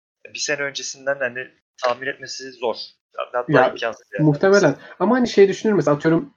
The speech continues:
Speaker 2: beş tahmin etmiştir, yüz beş kazanmıştır. Ama hani beş tahmin ederken bile şunu kesinlikle düşünmüştür bence o işi yaparken.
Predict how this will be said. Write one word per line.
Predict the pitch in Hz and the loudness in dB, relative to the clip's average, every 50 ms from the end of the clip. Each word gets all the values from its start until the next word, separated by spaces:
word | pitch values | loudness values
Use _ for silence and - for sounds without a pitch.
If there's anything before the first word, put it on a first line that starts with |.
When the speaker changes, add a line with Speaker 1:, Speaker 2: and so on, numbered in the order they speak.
| _ _ - | _ _ -4
Speaker 2:
beş | 165 165 196 208 - - | 0 2 2 2 0 0
tahmin | - 175 151 143 143 | 2 2 4 6 6
etmiştir, | 139 135 - - 139 139 - - 220 226 196 | 6 4 4 2 0 0 2 0 0 2 2
yüz | 165 151 160 160 160 - | 2 0 0 0 2 4
beş | - - - | 2 2 2
kazanmıştır. | - 170 143 127 123 123 127 135 139 - - 233 240 240 - - - - - _ - - | 2 0 0 0 0 -2 -2 -4 -6 -2 -2 -2 -2 -2 -4 -12 -20 -20 -20 _ -4 0
Ama | 165 180 196 214 | 0 2 4 4
hani | 214 202 180 | 4 4 4
beş | 196 196 - | 4 4 4
tahmin | - 208 202 202 208 208 | 4 4 4 4 4 4
ederken | 208 214 208 208 - 165 156 156 156 | 4 4 2 2 2 2 2 2 2
bile | 175 202 220 208 175 - - - - | 4 4 4 4 2 0 -4 -12 -18
şunu | - - 190 190 196 | -6 -2 -2 -2 2
kesinlikle | - 202 196 - 208 196 151 190 175 | 2 0 0 2 0 0 0 0 -2
düşünmüştür | 165 156 - - 175 175 160 - - 147 135 | -2 -4 -4 -2 -2 -2 -2 0 0 0 0
bence | 131 127 123 120 127 | 0 -2 -4 -4 -4
o | 127 127 | -4 -4
işi | 120 - - 131 | -6 -6 -6 -8
yaparken. | 123 - 123 123 123 - 127 123 | -6 -4 -6 -6 -6 -6 -10 -10